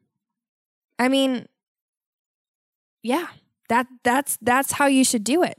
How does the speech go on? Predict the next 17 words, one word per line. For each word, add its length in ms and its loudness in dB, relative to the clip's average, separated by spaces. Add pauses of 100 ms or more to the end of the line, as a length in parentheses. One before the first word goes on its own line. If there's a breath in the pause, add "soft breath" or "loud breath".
But 100 2
I, 160 0 (140)
I, 260 0 (100)
I 120 0
feel 360 -2 (200)
like 200 -4 (760)
this 320 0
is 140 0
not 220 2
just 200 0
at 100 -2
the 100 -2
beach. 320 -4
It 140 0
really 300 0
happens 440 -4
everywhere. 800 -2